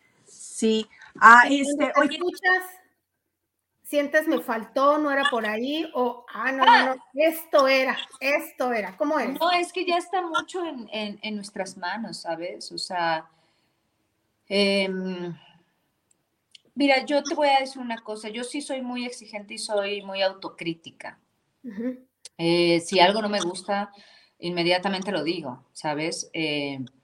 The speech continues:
Speaker 3: y como soy muy minuciosa en el trabajo, pues evito este tipo de, de cosas que sucedan. Eh, con Solo Boleros ha sido uno de los,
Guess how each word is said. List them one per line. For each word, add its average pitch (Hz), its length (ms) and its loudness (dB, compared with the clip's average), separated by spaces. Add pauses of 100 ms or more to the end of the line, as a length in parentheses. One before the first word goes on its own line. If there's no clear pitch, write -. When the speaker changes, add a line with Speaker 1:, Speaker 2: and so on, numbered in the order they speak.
(340)
Speaker 3:
y 190 80 -6
como 196 180 0
soy 240 240 0
muy 254 380 4
minuciosa 202 920 -2 (380)
en 165 200 -2
el 156 120 -2
trabajo, 175 760 4 (560)
pues 190 400 0 (220)
evito 202 720 -2
este 202 320 -4
tipo 202 420 -4
de, 175 400 0
de 170 200 -4
cosas 202 440 0
que 165 100 -10
sucedan. 151 640 -10 (540)
Eh, 175 440 0 (200)
con 208 280 4
Solo 269 280 4
Boleros 220 580 -6
ha 233 60 -10
sido 226 220 -10
uno 233 240 -6
de 226 60 -6
los, 196 320 -10